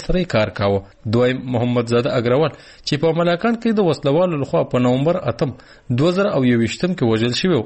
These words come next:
او دریم د ملیر کراچي ناظم جوکی و چې هغه هم د نومبر په دویمه، دوه زره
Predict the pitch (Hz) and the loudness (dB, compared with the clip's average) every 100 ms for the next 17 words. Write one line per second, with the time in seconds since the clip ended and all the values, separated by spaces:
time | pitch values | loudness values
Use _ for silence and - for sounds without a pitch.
0 | - 123 120 160 202 190 160 131 143 180 | 0 0 2 0 0 0 2 2 0 -2
1 | 175 123 113 - 160 117 120 120 143 151 | 0 0 0 0 -4 -4 0 2 2 0
2 | 151 98 110 - 110 101 95 - - - | -2 0 0 2 0 2 -2 -6 -20 -4
3 | 127 120 131 135 131 123 127 123 123 127 | 0 0 0 -4 -2 0 2 2 2 -2
4 | 123 127 120 156 160 - - - - - | -2 -2 0 0 0 -6 -12 -20 -20 -4
5 | 139 208 220 220 | 0 2 2 2